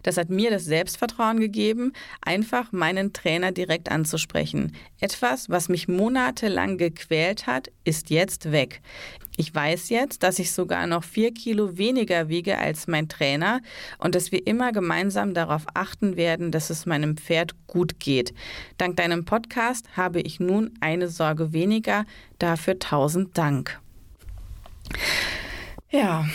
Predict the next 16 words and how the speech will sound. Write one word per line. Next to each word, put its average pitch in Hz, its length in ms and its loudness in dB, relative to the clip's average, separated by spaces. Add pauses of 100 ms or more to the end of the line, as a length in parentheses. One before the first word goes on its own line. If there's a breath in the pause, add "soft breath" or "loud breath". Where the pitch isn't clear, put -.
(380 loud breath)
also 190 320 2 (120)
ich 185 120 0
habe 226 100 2
diese 226 200 2
Mail 202 240 2
ja, 214 100 2
seit 196 160 0
ich 196 100 -6
sie 214 120 0
erhalten 190 480 0
habe, 196 140 0
schon 190 160 -2
ein 180 60 -4
paar 185 200 0
Mal 170 220 0
gelesen. 156 640 0